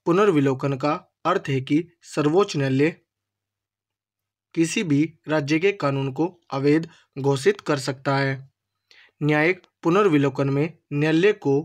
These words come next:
निम्नलिखित अधिकार प्राप्त हैं। यदि कोई कानून या आदेश संविधान के विपरीत हो तो उसे असंवैधानिक घोषित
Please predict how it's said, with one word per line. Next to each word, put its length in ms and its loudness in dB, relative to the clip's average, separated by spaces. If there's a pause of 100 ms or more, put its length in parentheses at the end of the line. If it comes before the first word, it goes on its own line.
(260)
निम्नलिखित 500 0 (340)
अधिकार 480 0
प्राप्त 460 -4
हैं। 160 -2 (1800)
यदि 300 2
कोई 260 4
कानून 460 -2 (160)
या 160 0 (120)
आदेश 340 0 (220)
संविधान 560 -2
के 140 -2
विपरीत 460 -2
हो 160 0
तो 140 0 (140)
उसे 280 -2 (280)
असंवैधानिक 840 -2 (260)
घोषित 440 -2